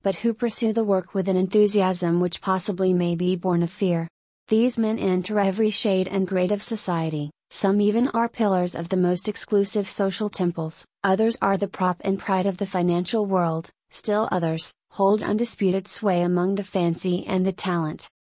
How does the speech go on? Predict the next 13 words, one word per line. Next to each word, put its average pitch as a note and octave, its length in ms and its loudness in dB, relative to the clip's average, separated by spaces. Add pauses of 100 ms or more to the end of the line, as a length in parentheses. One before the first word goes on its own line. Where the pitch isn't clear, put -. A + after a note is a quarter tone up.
(240)
I F#3+ 160 2
choose A#3 360 2
them A3+ 180 0
at G3 120 2
my G3+ 160 0
leisure G3+ 400 2
from F#3 220 -2
those F3 260 0
who G#3 120 2
reply F#3+ 440 2
to G3 160 -4
my G3 160 0
advertisements. F3 1000 -2